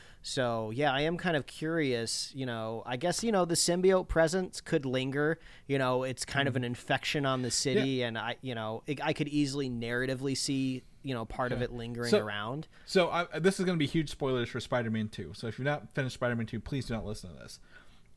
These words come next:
Speaker 2: Mike, there's a Carnage storyline, <laughs> um, that's probably,
Speaker 1: <laughs>
Speaker 2: it's probably Carnage, if I'm gonna be honest. Like, the, the, the sequel, this would be a Carnage spinoff, and the symbiote would probably still be the one that's attached to, um,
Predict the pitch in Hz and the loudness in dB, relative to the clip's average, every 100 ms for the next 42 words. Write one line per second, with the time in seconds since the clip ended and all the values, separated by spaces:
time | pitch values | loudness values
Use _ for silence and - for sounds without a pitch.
0 | - 123 120 - 120 131 135 - - 180 | -4 -2 -2 -6 -2 0 0 -4 -4 -2
1 | 113 104 - - 117 101 101 95 110 - | -2 -4 -8 -6 -4 -4 -6 -4 -4 -4
2 | - 139 117 113 110 - - 123 120 156 | -6 -2 -2 -2 -6 -10 -4 0 2 4
3 | 143 135 139 139 - - 143 - 185 175 | 4 6 6 4 -4 -2 2 6 6 6
4 | - 156 104 98 - - - 123 127 120 | 4 2 2 -4 -12 -12 -4 0 0 0
5 | 110 113 107 110 107 117 117 117 113 98 | 0 0 -2 -2 -2 -2 -2 -2 -4 -2
6 | 107 101 131 113 127 127 123 110 123 123 | -4 -4 -4 -2 -2 -2 -4 -4 -4 -2
7 | 120 117 117 110 - 113 117 - - 143 | -2 0 -2 -4 -4 -2 -2 -6 -2 2
8 | 151 - - - - - 131 123 120 - | 2 -2 -18 -20 -16 -4 0 2 0 2
9 | 156 143 131 131 113 143 135 135 127 - | 2 4 2 0 0 2 4 4 2 2
10 | 127 120 120 110 113 110 110 104 - 113 | 0 2 2 2 0 0 0 -4 -8 -10
11 | - 110 - - - 110 107 82 69 90 | -6 -8 -8 -14 -6 -4 -2 -4 -6 -10